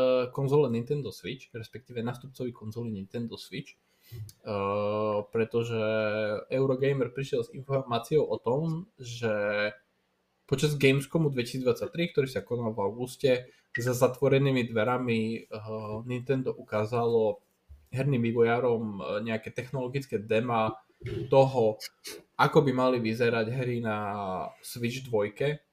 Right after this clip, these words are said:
nazvime to tak, že Switch dva, že by sme zjednodušili, nevieme, aký bude oficiálny názov konzoly. Eh, podľa Eurogameru Nintendo vývojárom ukázalo technologické dema, bla, bla, bla.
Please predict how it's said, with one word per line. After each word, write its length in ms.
nazvime 400
to 160
tak, 160
že 240
Switch 160
dva, 400
že 240
by 160
sme 240
zjednodušili, 880
nevieme, 320
aký 240
bude 160
oficiálny 400
názov 240
konzoly. 480
Eh, 720
podľa 400
Eurogameru 560
Nintendo 640
vývojárom 480
ukázalo 400
technologické 560
dema, 560
bla, 160
bla, 160
bla. 240